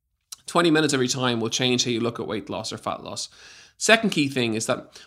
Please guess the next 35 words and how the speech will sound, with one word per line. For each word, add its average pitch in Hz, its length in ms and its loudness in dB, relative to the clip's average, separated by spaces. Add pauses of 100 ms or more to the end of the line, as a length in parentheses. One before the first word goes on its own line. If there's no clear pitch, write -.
(100)
weight 208 180 8
on 165 140 6
its 135 140 2
own 156 220 6
doesn't 123 200 2
tell 123 260 0
you 117 80 -2
a 117 40 -2
huge 113 320 -2
amount. 113 400 -2
We 123 80 2
need 156 240 6
to 156 120 -2
know 139 140 4
more 131 200 4
about 117 200 0
your 113 100 -2
body 113 300 4
and 110 100 -2
what's 95 160 -4
changing, 117 440 0
so 123 140 -4
look 151 280 -2
at 147 100 0
different 117 320 -6
things. 120 240 -6
A - 60 -8
smart 160 400 4
scales 160 320 4
will 113 220 -2
absolutely 143 580 4
do 139 180 0
that, 135 220 4 (600)
uh, 139 320 8 (120)
but - 260 -4